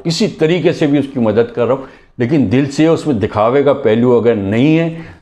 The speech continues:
तो आपका एंडोर्फिन लेवल बढ़ेगा। दोस्तों, आज का सिर्फ यही था और अगला जो है मेरा और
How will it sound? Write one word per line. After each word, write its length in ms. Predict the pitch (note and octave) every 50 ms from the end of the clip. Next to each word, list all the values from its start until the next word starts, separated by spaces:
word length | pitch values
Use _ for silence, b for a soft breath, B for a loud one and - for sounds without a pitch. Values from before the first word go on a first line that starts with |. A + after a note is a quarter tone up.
| _ -
तो 60 | G2+
आपका 280 | G2 G2+ G2 - G#2+ G2
एंडोर्फिन 480 | F#2+ F2+ F2 G2 F#2 - - F#2+ F#2
लेवल 280 | F#2 F2+ E2+ F2+ F2+ F#2
बढ़ेगा। 380 | E2 E2 F2 E2+ E2+ F#2 - - - - b b b b b b b b b b -
दोस्तों, 280 | - G2+ - - C#3+ C3
आज 180 | B2+ C3 C3 -
का 140 | - D#3 E3+
सिर्फ 280 | - C#3+ C3+ C3 C3
यही 240 | A#2 A#2 B2+ C3 C3+
था 120 | C3 B2+ C3 C3
और 180 | B2 B2 A2 - -
अगला 340 | G2 G2 A2+ A#2+ C3 C3 B2+
जो 140 | A2 A2+ G#2
है 180 | G2 G2 G#2 G#2+
मेरा 240 | A2 G#2+ G#2 G#2+ G#2
और 300 | G2 G2 G2+ G#2+ G#2+